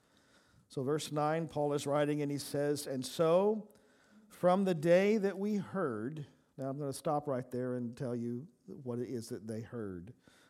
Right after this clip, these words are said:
They had heard, if you recall, from the previous verses. I think we may have read it last week. But they had heard about the faith of the people at Colossus. They'd heard that they were, uh, have, they had faith in Jesus Christ and that the gospel was bearing fruit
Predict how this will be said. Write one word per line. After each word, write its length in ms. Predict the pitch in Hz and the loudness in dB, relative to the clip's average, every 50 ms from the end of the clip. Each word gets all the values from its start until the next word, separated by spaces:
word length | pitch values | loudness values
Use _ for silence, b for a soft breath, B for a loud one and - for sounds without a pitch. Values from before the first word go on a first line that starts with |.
| b b _ - | b b _ -8
They 240 | 131 135 135 139 135 | -4 -2 -2 0 -2
had 160 | 143 127 123 | -2 -4 -4
heard, 280 | 117 165 170 165 151 | -2 0 0 0 0
if 140 | 147 143 - | -2 -2 -4
you 80 | 131 131 | -4 -4
recall, 420 | 127 131 127 - 123 110 117 120 | -4 -4 -6 -6 -4 -4 -4 -4
from 180 | - 139 123 120 | -4 -4 -4 -4
the 80 | 117 | -4
previous 500 | 117 - 143 139 135 123 120 123 113 - | -4 -4 -4 -4 -2 -2 -2 -4 -4 -4
verses. 320 | - 113 110 - 123 107 120 | -6 -6 -6 -6 -6 -6 -6
I 60 | 127 | -4
think 180 | - 208 269 - | -2 -2 -2 -2
we 80 | 127 | -2
may 120 | 123 117 117 | -2 -2 -2
have 120 | 110 113 | -4 -4
read 160 | 117 113 107 | -6 -6 -6
it 80 | 98 - | -6 -6
last 360 | 104 107 113 117 - - - | -8 -8 -8 -10 -12 -12 -12
week. 220 | 101 98 98 - b b b b b b b b b b b _ - | -10 -10 -10 -12 b b b b b b b b b b b _ -6
But 220 | 123 123 120 151 135 | -4 -4 -4 -2 -2
they 160 | 135 139 139 | 0 0 0
had 160 | 143 139 135 | 0 -2 -2
heard 340 | 131 139 180 180 185 185 165 | -2 0 0 2 2 2 2
about 400 | 165 135 139 131 139 143 110 156 | 2 2 2 0 0 0 -2 -4
the 80 | 160 | -6
faith 580 | 160 - - 156 139 127 127 147 147 - - - | -6 -4 -2 0 0 2 0 0 -2 -4 -8 -10
of 180 | - 147 127 131 | -8 -8 -4 -4
the 80 | 143 139 | -6 -6
people 500 | - - 123 120 - 131 131 135 131 - | -4 -4 -6 -6 -4 -6 -6 -6 -6 -6
at 260 | 127 127 120 120 - - _ _ _ _ | -6 -6 -6 -8 -10 -12 _ _ _ _
Colossus. 760 | - - 170 165 180 208 208 135 92 - - - - - - b b b b b b b b b b b _ | -8 -4 -2 0 2 2 2 0 -2 -6 -12 -16 -18 -20 -20 b b b b b b b b b b b _
They'd 120 | 117 110 110 | -8 -6 -4
heard 200 | 131 131 131 127 | -4 -4 -2 -4
that 160 | 131 107 117 | -4 -4 -2
they 180 | 135 139 143 | 0 0 2
were, 520 | 139 135 131 131 127 127 120 117 117 120 B B B B B - | 2 2 2 2 2 2 2 0 -2 -4 B B B B B -6
uh, 400 | - 120 117 113 110 107 104 107 - - 123 | -4 -4 -2 -2 -2 -4 -4 -6 -6 -8 -6
have, 260 | 117 117 113 - 151 | -6 -6 -8 -8 -8
they 80 | 135 117 | -6 -6
had 160 | 120 117 - | -6 -6 -4
faith 260 | - 139 147 147 - | -2 -2 -2 0 -2
in 80 | 160 139 | -4 -4
Jesus 280 | 147 151 139 147 143 | -4 -4 -4 -4 -6
Christ 480 | - - 180 190 202 220 214 - - 135 | -2 0 0 2 2 0 -2 -4 -6 -6
and 100 | 123 117 | -6 -6
that 100 | 117 90 | -6 -6
the 100 | 104 107 | -8 -8
gospel 520 | 107 131 151 160 147 - - 160 160 151 | -4 -2 -2 -2 -4 -4 -2 -2 -2 0
was 300 | 139 127 123 113 - - - | 0 -2 -4 -6 -8 -12 -6
bearing 300 | 156 151 139 135 123 120 | -2 -2 0 0 -2 -4
fruit 480 | - - - 170 185 202 202 190 - | -8 -6 0 2 4 4 2 0 -6